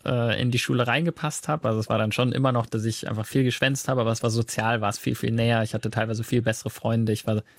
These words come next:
sehr nah an der Schule dran. Das war auch sehr hilfreich. Also wirklich in Fußgehweite. So meine Oma und meine Onkels haben mich überall hingefahren. Also wenn es jetzt auch irgendwie mal um,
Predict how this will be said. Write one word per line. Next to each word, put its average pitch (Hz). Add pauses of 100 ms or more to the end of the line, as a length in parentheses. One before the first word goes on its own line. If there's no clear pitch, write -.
(380)
sehr 117
nah 113
an 113
der 107
Schule 120
dran. 113
Das 104
war -
auch -
sehr 113
hilfreich. 110
Also 113
wirklich 113
in 110
Fußgehweite. 113
So 110
meine 101
Oma 123
und 104
meine -
Onkels 117
haben 110
mich 107
überall 107
hingefahren. 117
Also 107
wenn 107
es 104
jetzt -
auch 98
irgendwie 107 (380)
mal 107
um, 104